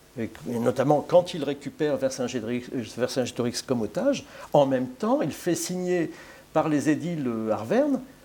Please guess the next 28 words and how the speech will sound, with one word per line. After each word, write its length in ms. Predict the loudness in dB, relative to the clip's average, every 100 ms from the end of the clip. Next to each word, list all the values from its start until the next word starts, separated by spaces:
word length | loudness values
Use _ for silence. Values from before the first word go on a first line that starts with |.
| -2 4
un 140 | 6
traité 460 | 4 -2 0 0 0
qui 220 | -4 -2
les, 300 | 0 2 0
qui 180 | -4 0
les 140 | 0
lie. 240 | 0 -2 -4 -10 -20 -20 -4
Et, 340 | 2 2 2 0
euh, 560 | 0 -2 0 0 0
c'est 220 | 0 2
déjà 260 | 2 2 2
le 60 | 0
début 200 | -2 -4
de 60 |
l'administration. 600 | -6 -8 -10 -10 -8 -10 -10 -20 -16 -8
Et 60 |
c'est 160 | -2 -2
pourquoi, 580 | 0 -2 -2 2 4 4
euh, 280 | 2 -2 -4
tout 200 | -2 0
à 40 |
l'heure, 100 | 2
on 80 | 0
a 80 | 0
parlé 340 | -2 -2 -4
des, 160 | -2 -6
des 140 | -6
civitates. 720 | -4 -6 -4 -4 -2 -2 -4